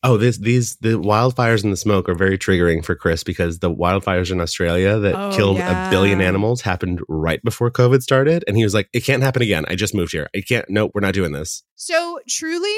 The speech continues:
Speaker 2: gatekeeping wildfires is the dumbest shit ever. But, but if anybody has the right to look at New Yorkers and be like, "That's cute," it's
Speaker 1: <laughs>
Speaker 2: Australians.
Speaker 1: Mm-hmm.
Speaker 2: The fucking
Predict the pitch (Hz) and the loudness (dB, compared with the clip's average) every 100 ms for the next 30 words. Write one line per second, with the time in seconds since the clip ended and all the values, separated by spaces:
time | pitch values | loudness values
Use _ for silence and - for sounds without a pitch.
0 | 453 - _ 214 - 240 294 381 381 403 | -6 -10 _ -10 -6 -4 -4 -8 -8 -10
1 | 403 359 202 196 208 - 202 202 208 214 | -12 -8 -6 -4 -4 -4 -4 -4 -4 -8
2 | 180 208 180 175 190 - - 190 - 160 | -10 -10 -8 -8 -6 -6 -6 -8 -12 -14
3 | 196 226 269 _ - 269 220 160 151 _ | -10 -10 -10 _ 0 2 2 -2 -10 _
4 | _ 208 190 151 151 _ _ _ _ 240 | _ -6 -6 -6 -14 _ _ _ _ -4
5 | 214 - 254 302 320 294 240 214 185 208 | -4 -4 0 2 2 2 0 -2 -4 -6
6 | 185 196 190 180 196 - 220 208 202 185 | -6 -4 -4 -4 -8 -8 -6 -4 -6 -8
7 | 185 185 180 180 214 208 202 190 190 180 | -6 -4 -4 -4 -4 -4 -6 -6 -4 -6
8 | 180 _ 233 226 - - 226 175 165 151 | -8 _ -2 -2 -4 -10 -8 -6 -6 -10
9 | _ 233 196 - 196 170 202 170 160 170 | _ -6 -4 -4 -4 -4 -6 -8 -10 -16
10 | - 262 - - _ 120 123 127 113 131 | -16 -10 -10 -10 _ 2 4 4 2 0
11 | 359 403 370 370 349 | -2 0 -2 -4 -8